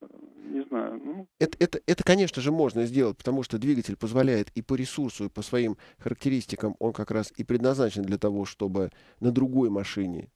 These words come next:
Speaker 2: встать с другой мощностью и показать совершенно другую отдачу. Но зачем? Вот
Speaker 1: Ну, в общем-то, незачем.
Speaker 2: вот в том-то
Speaker 1: Да,
Speaker 2: дело,
Speaker 1: я,
Speaker 2: что
Speaker 1: э,
Speaker 2: нерационально.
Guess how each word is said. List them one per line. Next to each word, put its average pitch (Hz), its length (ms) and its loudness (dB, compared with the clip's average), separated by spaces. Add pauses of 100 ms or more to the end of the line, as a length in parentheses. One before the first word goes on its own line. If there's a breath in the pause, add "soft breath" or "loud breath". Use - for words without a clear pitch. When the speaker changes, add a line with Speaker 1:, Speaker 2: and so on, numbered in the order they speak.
(260)
Speaker 2:
встать - 540 -2
с 92 160 -14
другой 120 320 2
мощностью 101 560 -4
и 98 60 -4
показать 110 340 -4
совершенно 104 320 -8
другую 120 400 0
отдачу. 233 420 -6 (480 soft breath)
Но 180 520 2 (360)
зачем? - 800 -8 (1000)
Вот - 220 2
Speaker 1:
Ну, 214 800 2
в 208 60 2
общем-то, 190 380 2
незачем. 139 440 4
Speaker 2:
вот 147 120 2
в - 40 -6
том-то 220 200 8
Speaker 1:
Да, - 60 2
Speaker 2:
дело, 247 140 8
Speaker 1:
я, 196 60 8
Speaker 2:
что 175 220 6
Speaker 1:
э, - 200 -6
Speaker 2:
нерационально. 240 800 8